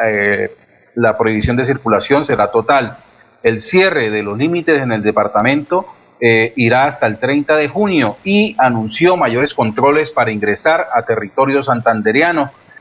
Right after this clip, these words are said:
y en lugar, en los lugares de trabajo para evitar más contagios de covid diecinueve.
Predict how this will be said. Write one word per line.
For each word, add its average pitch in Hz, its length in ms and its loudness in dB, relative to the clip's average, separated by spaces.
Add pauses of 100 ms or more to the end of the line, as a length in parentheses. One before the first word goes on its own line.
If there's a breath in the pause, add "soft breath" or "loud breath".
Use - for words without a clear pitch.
y 160 100 2
en 180 140 2
lugar, 175 300 -2 (100)
en 165 140 0
los 170 120 2
lugares 170 340 0
de 165 100 0
trabajo 170 540 0 (260)
para 175 240 2
evitar 160 460 -2 (100)
más 143 240 0
contagios 131 500 -2
de 110 140 -4
covid 117 260 0
diecinueve. 127 720 0